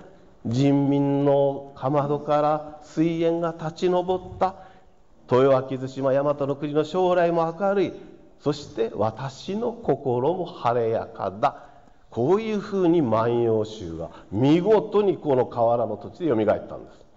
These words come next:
奈良県じゃダメなんです。コロチズも何度もやってきてますね。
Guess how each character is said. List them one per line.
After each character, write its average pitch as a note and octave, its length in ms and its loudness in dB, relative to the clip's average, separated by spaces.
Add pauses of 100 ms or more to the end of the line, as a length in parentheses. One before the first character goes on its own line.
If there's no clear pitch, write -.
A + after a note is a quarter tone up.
(640)
奈 B2 440 4
良 - 60 -10 (120)
県 C3 140 0
じ D3 80 0
ゃ B2+ 80 0
ダ A#2 200 -2
メ D3+ 160 2
な F3+ 140 2
ん G#2+ 160 -4
で E2 100 -14
す。 - 140 -20 (2500)
コ - 120 2
ロ A#2+ 140 4
チ A#2 160 -8
ズ G2+ 140 -8
も G#2+ 420 0
何 A2+ 240 -2
度 A2+ 100 2
も A2+ 80 2
や A2 80 2
っ - 40 -12
て G#2 120 -10
き G2 60 -12
て A2 100 -4
ま G2+ 140 -2
す - 140 -6
ね。 A3 240 0